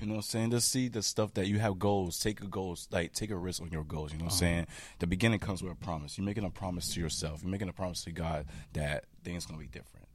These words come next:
Speaker 2: Uh-huh.
Speaker 1: You know what I'm saying? So we gotta take notice of that. So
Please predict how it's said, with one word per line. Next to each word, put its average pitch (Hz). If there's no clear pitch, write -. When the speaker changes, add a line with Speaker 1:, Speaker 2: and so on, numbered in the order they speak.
Speaker 2:
Uh-huh. 95
Speaker 1:
You 92
know 82
what 80
I'm 85
saying? 82
So 82
we 87
gotta 92
take 87
notice 82
of -
that. -
So 87